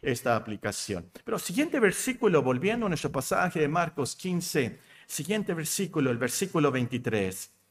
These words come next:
Se llevar-, lo llevaron a un lugar llamado Gólgota, que traducido es lugar de la calavera, y le dieron a beber vino mezclado con mirra, mas él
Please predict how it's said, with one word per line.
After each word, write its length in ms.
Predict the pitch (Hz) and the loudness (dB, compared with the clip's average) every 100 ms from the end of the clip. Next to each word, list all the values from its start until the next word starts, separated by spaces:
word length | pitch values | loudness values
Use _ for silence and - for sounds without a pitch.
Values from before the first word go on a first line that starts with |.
| - - _ | -20 -20 _
Se 180 | - 135 | -4 0
llevar-, 320 | 131 170 170 | 2 2 2
lo 140 | 135 | 2
llevaron 420 | 123 123 165 180 | 2 2 2 2
a 40 | 139 | 2
un 160 | 147 | 2
lugar 240 | 143 123 139 | 2 2 2
llamado 380 | 123 120 113 104 | 2 2 2 2
Gólgota, 600 | 127 202 143 110 113 131 | 2 2 2 0 0 0
que 100 | - | -2
traducido 560 | 117 117 113 135 131 | 0 0 0 0 2
es 120 | 135 | 0
lugar 320 | 123 113 131 180 | 0 4 4 6
de 60 | |
la 120 | 143 | 2
calavera, 640 | - 113 101 98 92 139 151 - - - - | 2 0 0 0 0 -2 -4 -16 -20 -20 -4
y 100 | 180 | 2
le 120 | 165 | 4
dieron 280 | 151 160 226 | 4 4 6
a 60 | 220 | 6
beber 400 | 170 143 156 123 | 6 6 6 6
vino 500 | 123 165 240 185 131 | 4 4 4 4 4
mezclado 520 | 139 - 143 139 139 | 2 0 2 4 4
con 200 | 139 123 | 2 4
mirra, 540 | 170 202 110 107 127 - _ - | 4 4 2 0 0 -4 _ 2
mas 400 | 135 127 - - | 4 4 -2 0
él 520 | 143 156 165 165 165 | 4 6 4 0 -8